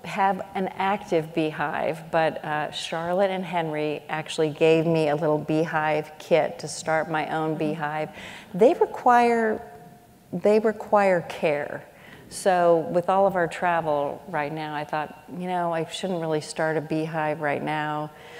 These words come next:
Speaker 1: I mean, I can get the neighbors to watch the dog. I can't get 'em to watch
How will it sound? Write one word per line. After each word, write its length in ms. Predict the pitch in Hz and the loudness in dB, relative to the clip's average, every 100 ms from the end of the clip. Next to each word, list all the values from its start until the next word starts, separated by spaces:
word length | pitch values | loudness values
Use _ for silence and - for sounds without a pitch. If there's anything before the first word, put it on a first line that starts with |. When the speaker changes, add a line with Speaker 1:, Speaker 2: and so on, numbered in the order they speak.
| - | -2
Speaker 1:
I 20 | 208 | 0
mean, 140 | 202 | 4
I 100 | 226 | 4
can 100 | 240 | 6
get 160 | 208 180 | 6 4
the 80 | |
neighbors 480 | 170 170 170 165 160 | 4 4 4 0 -2
to 60 | - | -2
watch 320 | 156 156 - | 0 0 -2
the 80 | 170 | 0
dog. 420 | 165 160 160 156 | 4 6 6 4
I 540 | 156 180 226 240 247 - | 0 -2 2 2 2 4
can't 200 | 202 170 | 4 6
get 140 | 175 | 6
'em 140 | 170 165 | 6 6
to 60 | |
watch 260 | 165 165 | 6 6